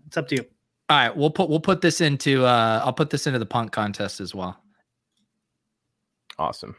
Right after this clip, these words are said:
Speaker 3: Love it.
Speaker 2: Um, okay. Good stuff here. Let's, um,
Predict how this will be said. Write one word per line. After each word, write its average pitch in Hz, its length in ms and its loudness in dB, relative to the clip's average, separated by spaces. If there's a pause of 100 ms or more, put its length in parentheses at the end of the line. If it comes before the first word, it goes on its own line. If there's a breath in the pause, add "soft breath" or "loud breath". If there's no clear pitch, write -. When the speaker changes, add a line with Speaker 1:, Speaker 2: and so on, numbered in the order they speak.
(160)
Speaker 3:
Love - 160 -10
it. - 100 -14 (920)
Speaker 2:
Um, 107 640 2
okay. 101 280 -6 (1500)
Good 131 160 0
stuff - 300 0
here. 110 280 4
Let's, 175 300 2
um, 214 420 6